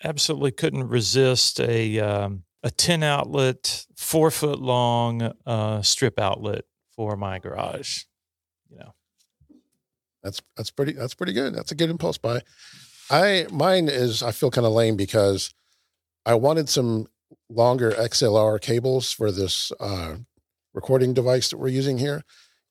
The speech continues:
Speaker 2: and I opted for the colored ones. <laughs> So, so it's not like your typical stage black. There's, like, an orange one and a red one and a blue one and a green one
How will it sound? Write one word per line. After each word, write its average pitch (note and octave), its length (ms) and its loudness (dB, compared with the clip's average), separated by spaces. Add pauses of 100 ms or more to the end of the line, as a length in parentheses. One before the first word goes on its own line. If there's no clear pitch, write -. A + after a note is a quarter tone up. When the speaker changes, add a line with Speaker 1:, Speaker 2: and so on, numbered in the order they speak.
Speaker 2:
and A2+ 320 2
I A#2+ 140 0
opted B2+ 500 -2
for A#2 340 4
the G2+ 320 -2
colored A2 440 0
ones. B1 560 -8
<laughs> - 40 -20 (220)
So, - 380 2 (680)
so B2 200 4
it's G#2+ 80 2
not B2+ 240 2
like A#2+ 200 0
your A#2 80 0
typical A2+ 400 -2
stage - 440 0
black. F#2 360 -2
There's, F#2+ 160 -4
like, G#2 140 0
an A2 120 -2
orange A2 340 4
one A#2 220 4
and A#2+ 160 2
a A2+ 60 -4
red G2 260 0
one G#2 160 0
and G#2+ 140 -2
a - 20 2
blue G2+ 300 0
one G#2+ 120 -2
and G#2+ 120 -2
a A#2+ 40 -2
green G2 320 -4
one F#2+ 220 -6